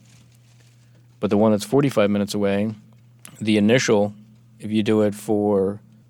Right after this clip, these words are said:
multiple days that month, I think it's up to s-, seven or eight days in a month, you could do eleven hundred dollars, dude.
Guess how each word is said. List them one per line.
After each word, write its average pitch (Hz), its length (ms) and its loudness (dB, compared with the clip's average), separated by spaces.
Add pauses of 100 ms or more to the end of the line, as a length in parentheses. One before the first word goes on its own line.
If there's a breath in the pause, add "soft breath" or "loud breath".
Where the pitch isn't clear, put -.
(160)
multiple 123 420 0
days 113 300 2
that 107 120 2
month, 98 420 -4 (880)
I 104 60 -10
think 117 140 -2
it's 110 100 -2
up 104 100 0
to 104 80 -6
s-, - 140 -8 (140)
seven 131 300 0
or 113 80 2
eight 107 140 0
days 98 280 -2
in 104 80 -8
a 101 40 -6
month, 92 420 -10 (400)
you 110 140 -2
could 101 100 -2
do 95 240 -4 (1200 soft breath)
eleven 135 260 2
hundred 131 200 2
dollars, 131 280 2
dude. 104 240 -4